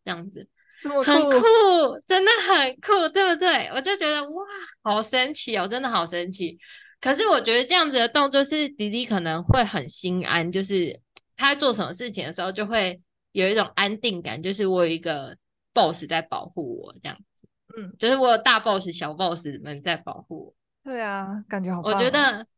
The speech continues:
Speaker 1: 是一个很棒的一个体验。然后呢，我来说说，就是，嗯，我来说说，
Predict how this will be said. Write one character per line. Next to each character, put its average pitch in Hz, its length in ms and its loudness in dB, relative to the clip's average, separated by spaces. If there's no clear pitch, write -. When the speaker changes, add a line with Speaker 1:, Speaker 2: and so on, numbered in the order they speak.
Speaker 1:
是 359 160 0
一 330 80 2
个 247 160 2
很 180 280 -8
棒 202 260 0
的 156 100 -4
一 170 100 -6
个 165 200 -6
体 - 280 -14
验。 160 300 -6
然 202 160 -2
后 370 160 2
呢， 269 280 2
我 196 120 -2
来 190 180 2
说 285 300 -4
说， 277 380 -4
就 330 120 -4
是， 302 220 -4
嗯， 202 520 -10
我 - 120 0
来 208 160 4
说 302 220 0
说， 285 300 0